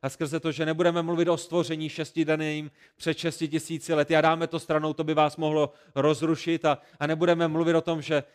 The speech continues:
Pán Ježíš se vrátí na bílém koni a nebudeme možná mluvit ani o, o, o zrození z Pany, protože kdo by v dnešní době věřil, že někdo může být narozen z Pany a, a nebudeme mluvit o tom, že Bůh srovnal se zemí,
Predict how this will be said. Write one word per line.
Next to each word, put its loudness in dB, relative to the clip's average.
Pán 2
Ježíš -6
se -2
vrátí 2
na 0
bílém 0
koni -2
a 0
nebudeme 2
možná -2
mluvit -2
ani 0
o, 2
o, 2
o -2
zrození -2
z -8
Pany, 2
protože -4
kdo 2
by 0
v -2
dnešní -4
době 2
věřil, 0
že 2
někdo 0
může -2
být -2
narozen -2
z -14
Pany 0
a, 2
a -2
nebudeme 4
mluvit 2
o 2
tom, -2
že -2
Bůh 0
srovnal 2
se -2
zemí, -2